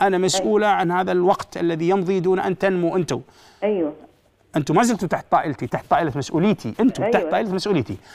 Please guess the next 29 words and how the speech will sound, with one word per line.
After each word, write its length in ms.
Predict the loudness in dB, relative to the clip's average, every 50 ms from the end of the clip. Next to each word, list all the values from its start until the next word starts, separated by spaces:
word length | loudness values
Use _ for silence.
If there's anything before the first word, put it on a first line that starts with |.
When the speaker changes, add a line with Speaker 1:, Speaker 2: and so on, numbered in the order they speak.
| -20 -20 -10 -4
Speaker 1:
فخذي 260 | -2 0 2 2 2
Speaker 2:
أيوة. 120 | 2 2
Speaker 1:
قرارا 300 | 2 2 2 2 2 2
قيادي. 360 | -2 -4 -2 -2 -2 0 2 2
أنا 80 | 2
أعتقد 280 | 2 0 -2 -2 -2 -2
تحتاجين 420 | -4 -2 0 0 2 2 2 0
لك 160 | -2 -2 0
دورة 180 | 0 0 0 0
في 80 | -2 -4
القيادة 360 | -4 -2 0 2 2 2 0
التربوية 600 | -2 -2 -2 0 0 0 0 0 0 0 -2 -4 -8 _ _ _ _ -20 -20 -20 -14 -6 -4
وفي 200 | -2 2 2 2
بناء 280 | 2 2 2 2 2 0
الذات، 440 | 0 2 4 4 4 4 2 -4 -12 -10 -4 -4
وش 160 | -2 0 0
شوية 300 | 2 4 4 4 4 4
تتقوي 560 | 2 -2 0 2 4 4 4 4 0 0 -2 -6 -14 -18 -6 0 0
علشان 340 | 2 2 2 2 0 0
شوية 320 | 0 0 0 2 2 2 2
يقوى 180 | 2 2 0
قلبك، 540 | 0 2 2 0 0 0 -4 -6 -6 -10 -20 _ _ -2
هم؟ 240 | 0 2 2 0 -2 -4 -10 _ _ _ _ _ _ _ _ _ _ _ _ _ _ _ _ _ _ -20 -20 -10 _ -2
وتأخذين 520 | 0 0 0 0 0 0 0 0 2 0
ما 80 | 0 0
شئت 260 | -2 -4 -4 -2 -2
من 100 | -2 0
قرارات 440 | 2 2 2 4 4 4 2 0 -2 -8 -20 -20 _ _ _ -2
بالطريقة 720 | -2 -2 -2 -2 -2 -2 -2 -4 -2 -2 -2 -2 -2